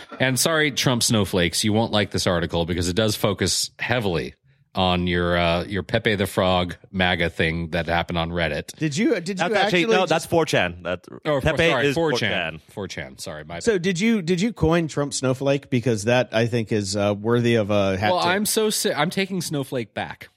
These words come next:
Speaker 1: All right, so, yeah, but the, I'm sick of being called a snowflake 'cause I'm a liberal, and the fact of the matter is, e-,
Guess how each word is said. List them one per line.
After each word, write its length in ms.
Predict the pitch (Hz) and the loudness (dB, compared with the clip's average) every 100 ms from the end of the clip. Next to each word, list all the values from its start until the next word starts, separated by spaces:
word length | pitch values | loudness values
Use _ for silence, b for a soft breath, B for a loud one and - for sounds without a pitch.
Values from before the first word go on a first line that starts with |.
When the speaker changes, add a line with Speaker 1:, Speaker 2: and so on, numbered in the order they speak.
| _ _ - | _ _ 0
Speaker 1:
All 80 | 139 | 2
right, 200 | 110 87 | 2 0
so, 380 | - 147 143 127 | 0 2 2 2
yeah, 220 | 147 117 | 2 2
but 220 | 131 - | 0 0
the, 200 | 151 127 | -2 2
I'm 200 | 160 185 | 0 2
sick 260 | - 185 180 | 0 0 0
of 80 | |
being 160 | 165 156 | 0 0
called 240 | 147 131 | 2 0
a 60 | 117 | 0
snowflake 520 | - 110 101 98 90 | 0 0 0 -2 -2
'cause 160 | - 92 | -2 0
I'm 120 | 90 | 0
a 40 | |
liberal, 460 | 87 90 90 95 98 | -2 -4 -2 -4 -4
and 300 | 101 95 95 - B B | -2 0 -2 -6 B B
the 80 | |
fact 320 | 113 135 139 135 | 0 2 2 0
of 220 | 117 101 | -2 0
the 60 | |
matter 360 | 110 110 104 90 | 2 2 4 2
is, 220 | 85 87 | 2 0
e-, 220 | - 107 | 0 0